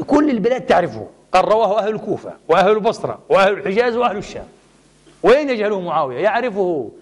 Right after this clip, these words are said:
لكن لا يبالي. ويقول ابن عبد البر في الاستيعاب: "وتواترت الآثار عن النبي صلى الله عليه وسلم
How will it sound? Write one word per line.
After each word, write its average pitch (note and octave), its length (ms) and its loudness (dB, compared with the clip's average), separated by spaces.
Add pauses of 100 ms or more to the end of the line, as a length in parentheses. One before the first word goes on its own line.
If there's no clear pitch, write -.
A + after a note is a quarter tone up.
(120)
لكن F3 200 2
لا G3 80 4
يبالي. F3+ 580 0 (560)
ويقول F#3+ 400 2
ابن G3 180 -2
عبد F3 280 -2
البر E3+ 360 0
في D#3 100 -4
الاستيعاب: E3+ 720 0
"وتواترت F3+ 920 2
الآثار F3+ 560 2
عن F3 120 -4
النبي F3+ 220 -4
صلى E3+ 140 0
الله F#3+ 120 2
عليه B2 100 -4
وسلم - 100 -20